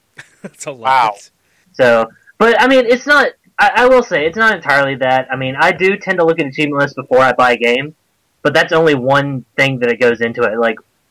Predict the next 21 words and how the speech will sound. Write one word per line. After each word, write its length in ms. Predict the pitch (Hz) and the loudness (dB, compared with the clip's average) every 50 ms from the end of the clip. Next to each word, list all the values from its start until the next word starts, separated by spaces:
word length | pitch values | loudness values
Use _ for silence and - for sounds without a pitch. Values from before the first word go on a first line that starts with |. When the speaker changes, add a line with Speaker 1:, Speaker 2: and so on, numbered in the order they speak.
| _ - 165 | _ -2 0
Speaker 3:
I, 200 | 165 170 165 165 | 2 2 2 2
most 420 | 165 170 175 202 214 214 - - 180 | 0 -2 0 2 2 2 0 -2 -6
of 80 | 165 | -4
my 120 | 156 151 139 | -2 -2 -2
achievements 380 | 135 135 139 139 131 131 120 - | -2 -4 -6 -6 -6 -4 -4 -4
have 120 | 123 117 - | -4 -4 -4
come 200 | - 131 127 117 | -4 -4 -4 -4
from 140 | 117 120 | -6 -6
games 300 | 113 123 120 120 117 110 123 | -2 0 0 0 0 -2 -2
that 80 | 123 | 0
I 120 | 120 113 113 | 0 0 0
bought 300 | - 123 117 113 117 110 | 2 2 2 2 0 -2
because 500 | 123 123 - 127 120 117 113 110 - - - - - - _ _ _ _ 143 | -4 -2 0 2 2 2 2 0 -6 -14 -20 -20 -20 -20 _ _ _ _ 0
I 100 | 156 156 | 2 2
legitimately 560 | 156 151 135 135 151 151 156 147 147 139 139 | 2 2 2 0 0 0 0 -2 -2 -2 -2
was 160 | 139 135 131 | -2 -2 -4
interested 400 | 135 127 123 131 - - 131 127 | -6 -6 -8 -8 -8 -6 -4 -2
in 80 | 123 120 | 0 2
what 140 | 120 120 | 2 2
it 100 | 120 117 | 2 4
is, 400 | 117 117 110 113 113 110 107 - | 2 2 2 2 0 -4 -6 -12